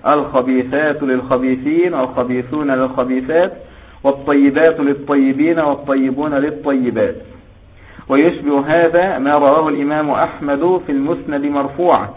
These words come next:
"مثل الذي يسمع الحكمة ثم لا يحدث إلا بشر ما سمع، إلا بشر ما سمع. مثل الذي يسمع الحكمة ثم لا يحدث إلا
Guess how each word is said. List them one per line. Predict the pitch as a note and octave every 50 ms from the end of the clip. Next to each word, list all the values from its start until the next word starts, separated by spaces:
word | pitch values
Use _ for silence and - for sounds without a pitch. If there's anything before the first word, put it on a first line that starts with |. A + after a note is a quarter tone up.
| - - - - - C#3
"مثل | C#3 D#3+ F3 E3+ E3+ D#3+ D3 D3+
الذي | D3+ C#3+ C#3+ D#3 E3 D#3+ D#3+ D3
يسمع | C#3+ D3+ E3+ E3 - - D3 C#3+ C#3 C#3
الحكمة | C#3+ C3+ C3+ D#3 E3 E3 E3 D3 C#3 C3 A#2+ A2 F2 - - - - - - - -
ثم | E3 E3 E3 D#3+ D3+
لا | D3 D3+ D#3+ D#3+
يحدث | D#3+ D#3 C#3+ - - F3 E3+ D#3 C3+ C#3+ C#3+ C3 C#3
إلا | C#3 B2 C3+ - F3 F3+ E3+ D#3+ D3+ D3+ D#3 D3+ D3
بشر | C#3 C#3+ C3 C#3 F3+ F#3 F#3 F3 F3 F#3 G#3+ A#3 A#3+ A#3 - - - - - - - - - - - -
ما | C#3 D3 D3+ E3 F3 F3 E3+ E3 D#3+ D#3 D3 C#3 C3+ C3 C3+ C#3
سمع، | E3 F3 F3 E3 D#3 C3 C3+ D#3 F3+ A3 C4+ - - - - - - - - - - - - - - - -
إلا | E3+ F#3 F3 E3 E3 D#3 D3
بشر | D3 C#3 - F3+ F3+ E3 D#3+ D3+
ما | D3 C#3+ C#3 C#3 C3+ D#3+
سمع. | D#3+ D3+ C#3 A#2+ G#2 G2 E2+ - - - - - - - - - - - - - -
مثل | C3+ D3+ D3+ D3+ D3 C#3 C3+
الذي | C3 C3 D3+ E3 E3+ F3+ E3
يسمع | D3 C#3+ D3+ - D3+ C#3 C#3
الحكمة | C3+ C3 - E3+ E3 E3 D3+ C3+ D3 C#3+ - - - - - - - - - - - - - -
ثم | F3 F3+ F3+ E3+ E3
لا | D#3+ D#3 D#3+
يحدث | D#3+ D#3 C#3+ D#3 F3 F3+ E3+ D#3 D3 D#3 D3 D#3 D#3+
إلا | D3+ C#3 E3+ F3+ F3 E3 D3+ D3+ D#3 E3+ F#3 G#3+ A#3 A#3